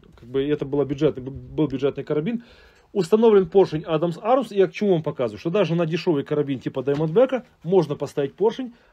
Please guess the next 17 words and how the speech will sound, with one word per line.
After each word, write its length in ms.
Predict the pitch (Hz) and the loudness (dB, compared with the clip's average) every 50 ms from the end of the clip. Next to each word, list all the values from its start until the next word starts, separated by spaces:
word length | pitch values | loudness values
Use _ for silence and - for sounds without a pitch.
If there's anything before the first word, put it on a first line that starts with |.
| _ - | _ -6
получить 460 | - 175 180 180 170 - 202 156 - | -2 2 2 2 0 0 -6 -6 0
те 100 | - 190 | 0 0
же 140 | 151 147 156 | 2 2 0
минусы 380 | 160 175 170 160 - - 147 | 0 0 0 -2 -2 -2 -6
и 20 | 131 | -4
те 160 | - 160 139 | -4 -4 -4
же 80 | 135 - | -4 -4
плюсы, 320 | - 185 247 226 233 190 | -6 -8 -10 -6 -6 -4
которые, 560 | 160 151 - 170 165 156 147 139 123 113 - - _ | -4 -4 -6 -4 -4 -2 0 0 0 -2 -4 -10 _
м, 540 | - 117 120 117 117 120 117 110 104 - 113 | -20 -16 -14 -14 -14 -14 -14 -16 -16 -18 -10
которые 340 | - - - 175 165 143 127 | -10 -6 -4 0 0 0 2
есть 220 | 151 175 165 - 120 | 2 0 0 -2 -6
у 40 | |
других 260 | 113 123 120 143 156 - | -8 -8 -6 -6 -8 -8
карабинов 420 | - - 123 117 147 156 139 101 | -6 -8 -6 -4 -4 -4 -4 -6
сразу 300 | - - 139 139 123 123 | -6 -6 -6 -4 -4 -6
изначально. 480 | 113 113 131 - - 104 90 92 - | -8 -8 -10 -10 -8 -10 -10 -12 -18